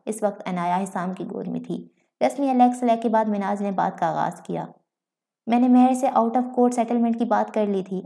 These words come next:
और वो मान गई थी," मिनाज ने अपने असली मशीनी अंदाज में फरमाया तो हिसाम के चेहरे पे मुस्कुराहट तर आई। लेकिन उसी वक्त ये खबर आ गई थी, पहले ही थोड़ी चीज़ें ठंडी होने देते हैं।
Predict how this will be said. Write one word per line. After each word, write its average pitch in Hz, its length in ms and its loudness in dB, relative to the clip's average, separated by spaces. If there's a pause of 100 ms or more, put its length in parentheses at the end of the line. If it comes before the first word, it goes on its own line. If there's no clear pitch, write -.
और 196 80 2
वो 214 120 0
मान 214 240 -2
गई 170 180 -4
थी," 185 420 -14
मिनाज 196 380 -4
ने 226 80 0
अपने 226 220 -4
असली 226 240 -4
मशीनी 214 340 -4
अंदाज 202 360 -2
में 214 100 -2
फरमाया 208 460 0
तो 277 160 -2
हिसाम 220 340 -4
के 226 100 -2
चेहरे 214 280 -2
पे 226 100 -2
मुस्कुराहट 220 560 -2
तर 180 140 -2
आई। 180 180 -6 (680)
लेकिन 190 300 0
उसी 240 380 -2
वक्त 202 260 0
ये 214 60 2
खबर 202 320 2
आ 190 120 4
गई 180 180 -4
थी, - 400 -10 (340)
पहले 254 260 4
ही 277 240 2
थोड़ी 240 400 2
चीज़ें 233 420 0
ठंडी 214 300 0
होने 214 280 2
देते 165 280 -4
हैं। - 260 -12